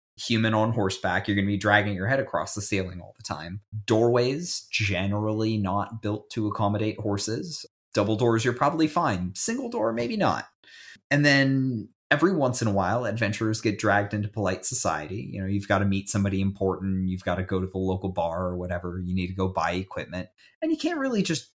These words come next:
drag your horse around with you. So, like, the, there are some ways around it.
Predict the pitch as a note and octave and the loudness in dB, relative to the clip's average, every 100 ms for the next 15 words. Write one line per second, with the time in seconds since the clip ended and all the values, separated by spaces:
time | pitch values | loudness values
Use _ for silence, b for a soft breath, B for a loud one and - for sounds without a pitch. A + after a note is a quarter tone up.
0 | _ _ - E3 D3 C#3+ A#2+ E3+ D4+ - | _ _ 0 2 4 2 0 0 0 2
1 | G#2+ F2 E2+ E2+ F2+ - B1 B1 - _ | 2 2 -2 -6 -10 -10 -10 -10 -12 _
2 | _ _ - C3 F#3 E3 E3 C#3 D#3 F#3+ | _ _ -6 0 2 4 4 4 6 6
3 | - E3 F3+ E3 D3+ D#3 C#3+ - C#3 C3 | 6 4 6 6 4 2 2 4 4 4
4 | C3 B2 C3 B2 F#2 F#2 F2+ F2 - | 2 2 2 4 4 4 0 -2 -6